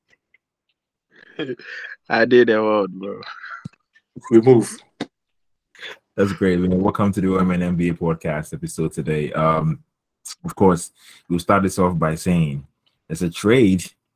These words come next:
Speaker 3: that's having the N B A heads just confused. Their heads turn around. Everybody didn't just expect this to happen. So I'll start with you, Caleb, since you're our special guest for today.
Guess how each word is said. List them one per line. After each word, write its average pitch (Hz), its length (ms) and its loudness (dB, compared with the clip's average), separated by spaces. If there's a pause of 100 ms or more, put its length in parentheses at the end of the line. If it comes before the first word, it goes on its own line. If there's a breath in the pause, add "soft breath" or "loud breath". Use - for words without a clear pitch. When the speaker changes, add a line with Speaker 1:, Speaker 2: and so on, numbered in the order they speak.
(440)
Speaker 3:
that's 90 140 -4
having 90 340 0
the 82 120 0
N 90 160 2
B 87 220 2
A - 20 -2
heads - 400 -6
just - 400 -8 (220)
confused. 85 760 -2 (600)
Their 85 160 -2
heads 90 180 -4
turn 92 220 0
around. 78 380 -2
Everybody 90 420 0
didn't 82 440 -2
just - 200 -12
expect 82 360 -8
this 82 160 -8
to 85 100 -10
happen. - 420 -4 (460 soft breath)
So - 140 -2
I'll 87 80 2
start 120 260 2
with 98 120 -2
you, 101 80 0
Caleb, 85 300 0
since 98 180 -2
you're 90 100 4
our 80 60 0
special 85 340 -2
guest 80 240 -4
for 82 100 -6
today. - 440 -2